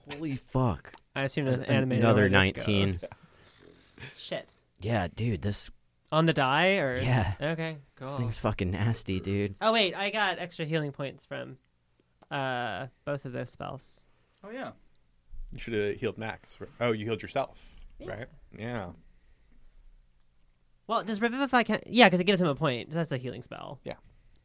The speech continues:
Speaker 2: Mm, I'm taking it. Fuck you.
Speaker 1: <laughs> No.
Speaker 4: Uh,
Speaker 1: I'm just worried. I'm worried that this, that this creature might really fuck you guys right now.
Speaker 2: That's okay.
Speaker 1: Uh,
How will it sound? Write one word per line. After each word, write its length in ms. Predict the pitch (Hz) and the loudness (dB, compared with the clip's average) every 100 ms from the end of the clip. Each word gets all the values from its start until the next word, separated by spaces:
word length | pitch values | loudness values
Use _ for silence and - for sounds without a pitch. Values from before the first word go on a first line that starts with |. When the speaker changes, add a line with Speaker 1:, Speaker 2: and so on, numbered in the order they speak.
| _ 170 | _ -16
Speaker 2:
Mm, 280 | 202 196 190 | -12 -12 -12
I'm 60 | |
taking 240 | - 123 117 | -12 -14 -16
it. 120 | - | -14
Fuck 180 | 127 - | -16 -12
you. 120 | 165 - - - | -14 -14 -20 0
Speaker 1:
<laughs> 0 | 233 - 254 - | 2 4 4 6
No. 420 | 254 120 104 90 - | 6 6 4 2 -4
Speaker 4:
Uh, 360 | 147 151 147 147 | 0 4 4 6
Speaker 1:
I'm 180 | 120 113 | 4 4
just 180 | 127 98 | 2 4
worried. 300 | 107 104 - | 4 4 4
I'm 180 | 95 95 | -2 -2
worried 300 | 95 92 85 | -2 -2 -4
that 180 | 85 - - | -8 -8 -10
this, 260 | 82 - - - - | -10 -12 -18 -20 -4
that 160 | 80 | -2
this 180 | 78 76 | -2 -8
creature 320 | - 67 - | -4 -6 -4
might 200 | - 73 - | -4 -4 -4
really 320 | 64 - 67 | -6 -4 -6
fuck 240 | - - - | -10 -12 -12
you 80 | |
guys 300 | - 67 - | -6 -6 -6
right 140 | - - | -8 -6
now. 180 | 65 - - | -8 -8 -14
Speaker 2:
That's 160 | 160 202 | -14 -12
okay. 140 | 330 330 - | -12 -14 -2
Speaker 1:
Uh, 460 | 110 104 95 92 | 2 4 4 2